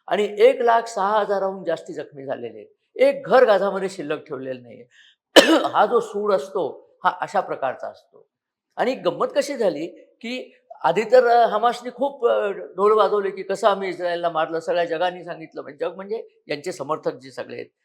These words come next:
हमासचे समर्थक सगळीकडे आहेत. अगदी भारतात सुद्धा पॅलेस्टाईनी समर्थक प्रियंका वाड्रा नुकत्याच, अ, लोकसभेत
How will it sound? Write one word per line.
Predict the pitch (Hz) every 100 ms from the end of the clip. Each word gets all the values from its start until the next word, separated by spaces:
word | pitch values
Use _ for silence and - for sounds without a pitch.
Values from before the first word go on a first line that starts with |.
| _
हमासचे | 156 185 185
समर्थक | 196 190 196 214
सगळीकडे | 220 208 226 214 160
आहेत. | - - _
अगदी | - 165 185
भारतात | 151 160 220 240
सुद्धा | 233 233 190 165 - - -
पॅलेस्टाईनी | 170 208 208 208 208
समर्थक | 202 196 190 208 - - _ _ _
प्रियंका | 175 202 226 233 240
वाड्रा | 214 170 170 202 139 - - _ _ 180
नुकत्याच, | 196 208 269 262
अ, | 226 214
लोकसभेत | 202 202 226 214